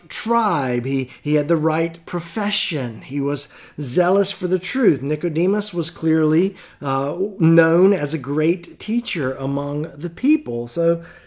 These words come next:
Nicodemus had everything going for him from his physical birth, but he was lacking the spiritual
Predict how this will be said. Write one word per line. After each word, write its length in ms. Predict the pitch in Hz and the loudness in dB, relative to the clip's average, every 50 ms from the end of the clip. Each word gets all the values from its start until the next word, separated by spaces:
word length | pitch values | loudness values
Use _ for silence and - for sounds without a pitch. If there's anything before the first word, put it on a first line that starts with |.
| _ _ _ _ | _ _ _ _
Nicodemus 560 | - 208 233 240 277 247 233 240 247 254 240 | 4 4 4 6 4 4 4 4 4 4 2
had 160 | 233 220 208 | 0 0 0
everything 540 | 202 196 208 233 269 262 208 226 226 214 202 | 0 0 0 0 0 0 0 2 2 2 4
going 340 | 185 196 202 208 214 208 196 | 2 2 0 0 0 -2 -2
for 220 | - - 190 180 | 0 -2 -2 0
him 360 | 170 170 170 165 160 160 160 156 | 0 0 0 0 0 -2 -2 -2
from 260 | 160 - 180 170 160 165 | 0 0 0 2 2 2
his 300 | 170 170 160 - - - - - - | 2 0 0 -2 -6 -14 -18 -20 -20
physical 640 | - - - 302 302 311 269 277 208 - 170 156 135 | -20 -6 -2 0 0 2 0 -2 -4 -2 -2 -4 -4
birth, 480 | 110 123 123 120 127 139 151 - - | -4 -4 -4 -2 -2 -4 -6 -6 -6
but 100 | 165 160 | -2 0
he 140 | 165 180 185 | 2 4 4
was 180 | 180 180 156 175 | 4 2 2 0
lacking 600 | 175 180 190 202 220 233 226 214 202 180 170 170 | -2 -2 -2 -4 -4 -4 -2 0 0 2 2 2
the 100 | 170 175 | 2 0
spiritual 880 | 170 - - - 214 220 214 208 202 196 - - 196 190 185 175 170 - | 0 -2 -4 -4 0 4 6 6 6 4 4 4 4 6 6 4 2 -2